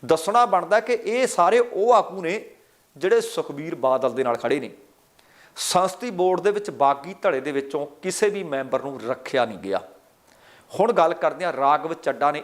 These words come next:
ਇੱਕ ਹੋਰ ਵੱਡੀ ਮੰਗ ਰੱਖੀ ਹੈ, ਕੇਂਦਰ ਸਰਕਾਰ ਨੂੰ ਇੱਕ ਅਪੀਲ ਕੀਤੀ ਆ। ਅਸਲ ਦੇ ਵਿੱਚ ਇਹ ਮੰਗ ਕਾਫੀ ਵੱਡੀ ਹੈ ਤੇ ਚਰੂਕਣੀ ਵੀ ਹੈ।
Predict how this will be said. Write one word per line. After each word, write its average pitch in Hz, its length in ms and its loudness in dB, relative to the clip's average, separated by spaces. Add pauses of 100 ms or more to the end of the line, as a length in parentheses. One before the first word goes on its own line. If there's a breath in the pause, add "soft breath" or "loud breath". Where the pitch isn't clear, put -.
ਇੱਕ 165 220 -10
ਹੋਰ 147 260 -2
ਵੱਡੀ 123 340 -2
ਮੰਗ 123 220 0
ਰੱਖੀ 131 360 -2
ਹੈ, 113 100 -4 (600 soft breath)
ਕੇਂਦਰ 196 360 0
ਸਰਕਾਰ 147 480 0
ਨੂੰ 160 120 -10 (100)
ਇੱਕ 160 240 -8 (140)
ਅਪੀਲ 156 300 -8
ਕੀਤੀ 120 380 -8
ਆ। 101 100 0 (1300 soft breath)
ਅਸਲ 208 300 0
ਦੇ 247 100 6
ਵਿੱਚ 226 260 0 (1200)
ਇਹ 208 80 2
ਮੰਗ 180 280 2
ਕਾਫੀ 175 320 0
ਵੱਡੀ 156 320 -4
ਹੈ 175 40 2
ਤੇ 170 120 -6
ਚਰੂਕਣੀ 139 460 -6
ਵੀ 107 180 -10
ਹੈ। 90 60 -8